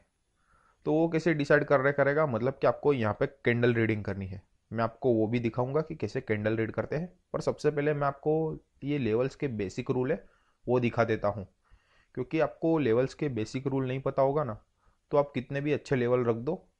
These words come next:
वो आपके लिए काम ही नहीं करेंगे, ठीक है। तो आप सबसे पहले इसके रूल जान लो कि मतलब कि कैसे लेवल्स वर्क करते हैं, ठीक है। So अब देखो कि मार्केट ने यहाँ पे डिसाइड किया, चलो,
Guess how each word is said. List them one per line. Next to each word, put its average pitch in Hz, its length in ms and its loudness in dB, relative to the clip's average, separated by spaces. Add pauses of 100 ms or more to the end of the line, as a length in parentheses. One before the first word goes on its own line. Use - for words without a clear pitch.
(120)
वो 135 100 2
आपके 135 220 -2
लिए 143 140 0
काम 123 240 2
ही 123 60 -2
नहीं 110 160 -4
करेंगे, 95 360 -4 (340)
ठीक 131 140 -6
है। 165 60 -6 (920)
तो 135 480 -2 (400)
आप 123 260 0
सबसे 123 260 -4
पहले 135 260 -2
इसके 147 340 0
रूल 120 260 2
जान 107 220 0
लो 101 220 -6 (440)
कि 123 100 -4
मतलब 117 280 -4
कि 151 100 -8
कैसे 131 320 -4 (560)
लेवल्स 113 400 -2
वर्क 107 260 0
करते 101 200 -4
हैं, 98 200 -6 (200)
ठीक 139 140 -6
है। 165 120 -10 (1300)
So 151 120 2
अब 135 160 0
देखो 135 320 -2 (400)
कि 185 100 -8
मार्केट 113 520 -2
ने 151 120 -6
यहाँ 107 260 -4
पे 139 100 0
डिसाइड 110 440 -2
किया, 101 200 -6
चलो, 101 240 -6